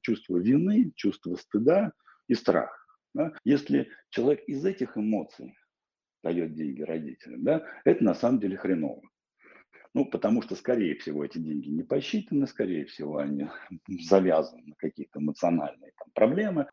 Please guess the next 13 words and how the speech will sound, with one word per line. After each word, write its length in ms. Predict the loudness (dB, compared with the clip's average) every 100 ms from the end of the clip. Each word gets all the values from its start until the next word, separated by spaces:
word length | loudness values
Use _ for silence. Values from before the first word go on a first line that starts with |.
| -4
А, 340 | -4 -2 -2
почему 460 | -4 -4 0 2 0
столько 420 | -2 -2 -2 -4
даёт, 360 | -2 -2 -2 -4
а 40 |
не 120 | -6
столько? 500 | -6 -6 -6 -6 -12 -16 _ -20 -10
Всегда 340 | -4 -2 -2
он 200 | -2 -6
испытывает 560 | -8 -8 -8 -8 -12 -12 -16 -18 -14
чувство 360 | -8 -8 -6 -4
неловкости, 640 | 0 2 0 -4 -16 -10
неудовлетворённости. 1000 | -8 -6 -4 -2 0 0 0 -4 -8